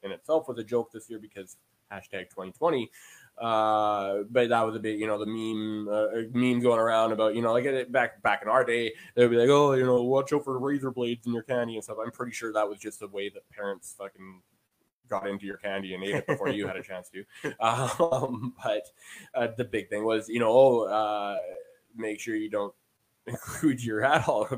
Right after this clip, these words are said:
gummies." Well, I mean, at the cost of them, you're an idiot if you do. Uh, but the, uh, yeah, that's, <laughs>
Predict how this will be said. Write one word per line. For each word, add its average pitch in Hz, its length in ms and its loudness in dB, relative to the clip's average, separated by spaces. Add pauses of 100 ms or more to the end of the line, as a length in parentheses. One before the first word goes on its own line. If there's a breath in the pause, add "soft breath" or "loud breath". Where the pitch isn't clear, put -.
gummies." 95 500 -2
Well, 101 320 -4 (320)
I 107 40 -18
mean, 95 240 -14 (120)
at 110 140 -6
the - 80 -20
cost 175 320 4
of 151 100 2
them, 135 340 2 (240 soft breath)
you're 107 140 -8
an 104 80 -6
idiot 101 400 -6 (300 soft breath)
if 95 100 -18
you 101 60 -10
do. 113 300 2 (280 loud breath)
Uh, 101 420 2 (100)
but 104 320 2
the, 101 760 -6
uh, 95 500 -6 (380)
yeah, 101 140 -12 (100)
that's, 107 280 -6
<laughs> - 520 -10